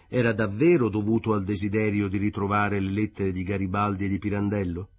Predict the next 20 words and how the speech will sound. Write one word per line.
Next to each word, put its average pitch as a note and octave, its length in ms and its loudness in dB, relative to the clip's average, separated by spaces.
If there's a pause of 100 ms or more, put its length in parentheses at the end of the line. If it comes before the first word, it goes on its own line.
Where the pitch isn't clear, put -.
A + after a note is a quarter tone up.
(800)
Aveva C#3 400 4
davvero C3 500 4
visto A#2+ 420 -2
quel A#2 260 0
quadro, C#3 680 -2 (560)
o B2+ 100 2
si D#3 220 2
era E3+ 160 4
trattato B2 580 0
di A2 80 -4
un A2+ 160 2
quadro A2+ 400 0
di G2+ 120 -4
famiglia G#2 600 -2 (140)
di A2+ 160 -6
cui A#2 180 -2
non A2+ 160 2
si - 180 -4
ricordava G2+ 600 -2
più G2+ 320 -4